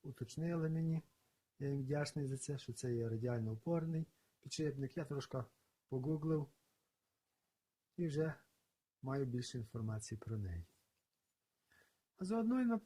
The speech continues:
попросили мене зняти розміри.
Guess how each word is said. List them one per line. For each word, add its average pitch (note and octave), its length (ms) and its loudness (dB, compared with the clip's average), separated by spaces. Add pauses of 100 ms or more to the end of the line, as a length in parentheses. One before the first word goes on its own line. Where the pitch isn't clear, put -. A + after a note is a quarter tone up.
(120)
попросили G#3 580 2
мене G3+ 280 6 (140)
зняти G3 420 6
розміри. C#3+ 640 4